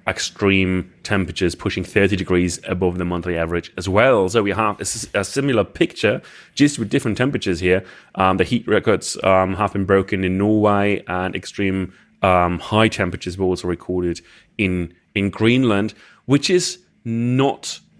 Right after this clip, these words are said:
unlikely that we have simultaneously, uh, occurrence of, uh, these two events, but, um, it's very difficult to say if it's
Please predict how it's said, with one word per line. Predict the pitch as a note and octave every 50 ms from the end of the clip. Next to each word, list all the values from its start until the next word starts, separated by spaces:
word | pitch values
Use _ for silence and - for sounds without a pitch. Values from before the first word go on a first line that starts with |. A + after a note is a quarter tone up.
| _ _ _ _ _ _
unlikely | A2 A2 G#2+ G#2 G2+ F#2 F#2 F#2 F2+ F2+ F2+ G#2+ B2+ - - D3+ D#3
that | C#3+ - -
we | - B2
have | B2 B2+ B2 B2
simultaneously, | - - B2 A#2 A2 - B2+ A#2 A#2+ A#2+ A2 A2+ A2+ A2+ G#2+ -
uh, | - G#2 G#2+ G#2
occurrence | - G#2 - - - G#2+ A2+ C3 C#3 C3 -
of, | - - B2+ B2+ B2 - - - -
uh, | - - A2+
these | A2 B2 A#2+ A#2 -
two | - - C3 C3+
events, | C3 B2 A#2+ B2 B2+ C3+ C3+ - - - - - - _ _ _ _ _
but, | - A2 G#2 G#2+ G2 - - - - - _ _ _ _
um, | - G2+ G2+ G2+ G2+ G2 G2+ G2+ G2 F#2+ - _ _ _ _ _ -
it's | A2+ G#2 - -
very | - G#2+ G#2+ A#2+ B2+ C#3 C#3
difficult | A#2+ B2+ C3+ C3 - A#2+ - C#3 B2+ A#2+ A2+ -
to | - B2 A2+ A2+ A2+ A2+ A2 G#2+ G#2 -
say | - - - A#2 G#2 G#2+ A2
if | G#2 -
it's | G2 - -